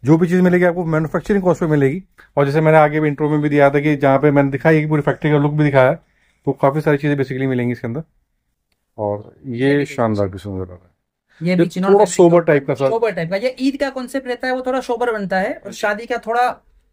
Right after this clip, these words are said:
Speaker 1: और थोड़ा हेवी बनाया
Speaker 2: हाँ,
Speaker 1: जाता है
Speaker 2: उसका
Speaker 1: उसको
Speaker 2: हेवी
Speaker 1: basically।
Speaker 2: रहता है।
Speaker 1: ठीक है।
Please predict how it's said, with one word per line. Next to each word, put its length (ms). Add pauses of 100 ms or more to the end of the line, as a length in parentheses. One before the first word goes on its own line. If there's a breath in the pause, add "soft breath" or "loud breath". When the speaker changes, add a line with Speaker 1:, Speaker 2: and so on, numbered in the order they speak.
(260)
Speaker 1:
और 140
थोड़ा 220
हेवी 200
बनाया 220
Speaker 2:
हाँ, 60
Speaker 1:
जाता 120
है 80
Speaker 2:
उसका 140
Speaker 1:
उसको 120
Speaker 2:
हेवी 180
Speaker 1:
basically। 240
Speaker 2:
रहता 120
है। 60 (320)
Speaker 1:
ठीक 180
है। 80